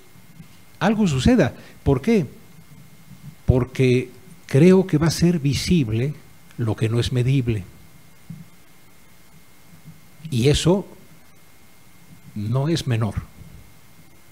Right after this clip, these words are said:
U-, una cuestión que apunté es, antes de que se escondieran las evaluaciones, Roberto, tú dime, creo que hasta el dos mil se dieron a conocer, ¿verdad? Porque se guardaban en el cajón,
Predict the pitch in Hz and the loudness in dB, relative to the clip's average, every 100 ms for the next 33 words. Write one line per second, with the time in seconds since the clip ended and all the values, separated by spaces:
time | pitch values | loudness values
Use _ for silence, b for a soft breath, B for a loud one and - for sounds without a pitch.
0 | - - - - - B B B B B | -20 -20 -20 -20 -20 B B B B B
1 | - 226 - 202 190 175 - 185 170 151 | -6 -6 2 2 4 2 4 4 4 4
2 | 139 123 113 131 139 - 127 127 123 - | 4 2 2 2 2 -2 0 0 0 -6
3 | - - - - - - - - - - | -16 -20 -20 -20 -20 -20 -20 -20 -20 -20
4 | - - - - - 180 208 160 143 120 | -20 -20 -20 -14 -2 0 2 2 2 0
5 | - 117 135 147 123 - 117 117 101 131 | 0 0 2 2 0 0 0 0 0 0
6 | 139 123 165 123 143 135 123 143 131 127 | 0 -2 0 2 2 2 -2 0 0 0
7 | 120 113 147 143 123 - 113 104 107 104 | -2 0 0 0 -2 -2 -4 -2 -4 -2
8 | 120 127 - 117 123 120 110 104 101 131 | 0 0 0 2 2 2 -2 -2 0 2
9 | 107 104 107 131 - - 104 101 92 104 | 2 0 -2 2 2 2 -4 -4 -4 -2
10 | 104 113 110 120 113 110 107 107 101 107 | 0 2 2 2 2 0 0 0 -2 -2
11 | 104 - 101 95 | -4 -2 -2 -2